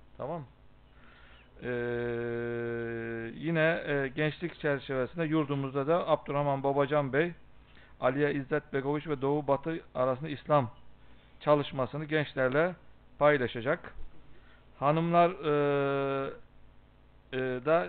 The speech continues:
her cuma olduğu gibi bu cumada Arzu Melek Hanım ve Rahime Hanım tefsir ve fıkıh çalışmalarını si-, saat on iki otuzda bayanlara yönelik çalışmalara devam ediyorlar.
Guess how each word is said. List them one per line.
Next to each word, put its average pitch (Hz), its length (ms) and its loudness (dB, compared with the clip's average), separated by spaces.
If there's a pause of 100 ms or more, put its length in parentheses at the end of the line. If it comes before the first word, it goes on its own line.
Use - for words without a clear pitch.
her 156 260 6
cuma 139 240 0
olduğu 147 280 2
gibi 147 440 -4
bu 165 100 -4
cumada 143 640 0 (140)
Arzu 139 320 2
Melek 139 320 0
Hanım 135 260 -2
ve 123 120 2
Rahime 135 340 2
Hanım 139 300 -2 (340)
tefsir 139 340 -4
ve 135 100 -2
fıkıh 135 320 -12
çalışmalarını 120 760 -2 (440)
si-, 156 140 -10 (140)
saat 127 320 0
on 139 180 -2
iki 131 180 -6
otuzda 131 540 -2 (360)
bayanlara 127 460 2
yönelik 131 240 -4
çalışmalara 131 600 -4
devam 143 240 2
ediyorlar. 95 440 -6